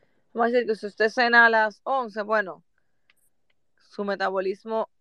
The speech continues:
de acuerdo a las ingestas que haya tenido antes influye en metabolismo, pero en cuanto a la digestión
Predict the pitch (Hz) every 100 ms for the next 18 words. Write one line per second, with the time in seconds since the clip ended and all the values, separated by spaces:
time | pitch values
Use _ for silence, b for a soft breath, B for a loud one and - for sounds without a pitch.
0 | _ - 185 185 - 185 185 185 185 180
1 | 175 170 170 170 - 175 185 196 240 -
2 | 220 202 220 202 202 202 185 185 240 262
3 | 143 - _ - 175 - 170 170 180 185
4 | 180 165 156 139 151 147 - 165 165 160
5 | 175 165 170 170 165 165 165 165 - -
6 | - 208 214 254 311